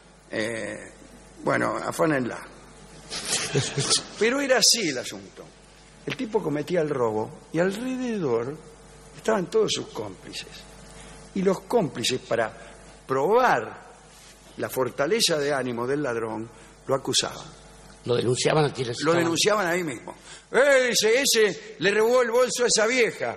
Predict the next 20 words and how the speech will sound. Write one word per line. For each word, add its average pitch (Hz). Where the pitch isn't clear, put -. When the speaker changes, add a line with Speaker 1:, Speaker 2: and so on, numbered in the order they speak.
Speaker 2:
Chorro, 147
chorro. 151
Speaker 1:
"Chorro, 240
chorro". 190
Speaker 2:
Cárcel, 147
Speaker 1:
Y 175
Speaker 2:
sí. 180
Speaker 1:
toda 254
la 208
gente 214
empezaba 175
a -
golpearlo, 196
y 196
ellos 220
también. 160
Speaker 2:
<laughs> -
Ojo. 160
Speaker 1:
Ellos 196
también. 135